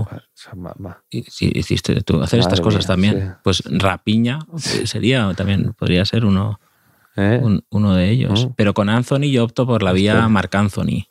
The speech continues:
Speaker 2: ¿no? No, acá.
Speaker 1: Sí, sí, sí, sí.
Speaker 2: Que además tiene el mismo flow, más o menos.
Speaker 1: Efectivamente, efectivamente. Y con el, con, y con este flow,
Speaker 2: <laughs>
Speaker 1: Enrique,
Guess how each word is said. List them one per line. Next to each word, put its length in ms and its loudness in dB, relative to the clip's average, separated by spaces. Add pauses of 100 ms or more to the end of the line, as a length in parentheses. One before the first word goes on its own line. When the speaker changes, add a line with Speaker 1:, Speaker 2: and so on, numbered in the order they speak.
(140)
Speaker 2:
¿no? 220 -4 (420)
No, 300 -6
acá. 400 -8
Speaker 1:
Sí, 340 2 (180)
sí, 200 -10
sí, 200 -4
sí. 100 -4 (160)
Speaker 2:
Que 60 -4
además 280 -4
tiene 380 -2 (100)
el 60 -6
mismo 520 0
flow, 440 0 (140)
más 180 -6
o 40 -6
menos. 380 0 (500)
Speaker 1:
Efectivamente, 960 0
efectivamente. 760 -2
Y 140 -4
con 200 2
el, 280 0
con, 180 -2
y 80 -8
con 160 0
este 220 0
flow, 420 2 (380)
Speaker 2:
<laughs> 680 -6
Speaker 1:
Enrique, 580 0